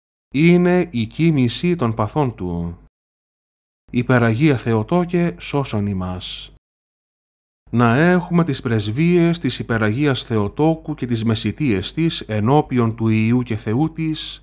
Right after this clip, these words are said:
και να μας αξιώσει και εμάς να φτάσουμε στην κοίμηση των παθών μας και να μας αξιώσει και εμάς να μπούμε στον Παράδεισο,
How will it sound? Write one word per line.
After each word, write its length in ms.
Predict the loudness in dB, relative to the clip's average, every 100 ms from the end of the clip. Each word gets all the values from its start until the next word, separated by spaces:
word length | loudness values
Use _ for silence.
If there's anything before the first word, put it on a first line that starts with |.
| _ _ _ _
και 120 | 0
να 100 | 4
μας 200 | 4 4
αξιώσει 600 | 0 -2 0 2 2 0 -4
και 120 | -2
εμάς 520 | 0 2 0 -2 -6
να 160 | -2 -2
φτάσουμε 720 | -2 -2 -2 -2 0 0 0
στην 300 | 0 0 0
κοίμηση 560 | 0 0 2 0 -2
των 200 | 0 0
παθών 340 | 0 -2 0 0
μας 540 | 0 -2 -6 -10 -12 -18 _ _ _ _ 0
και 100 | 2
να 100 | 4
μας 200 | 2 0
αξιώσει 640 | -2 -2 0 2 0 -4
και 120 | -4
εμάς 600 | 0 0 0 -2 -8 -14 -18 _ _ -6
να 180 | 0 0
μπούμε 360 | 2 2 2 2
στον 220 | 0 0
Παράδεισο, 920 | 2 2 2 0 -4 -2 -2 -2 -6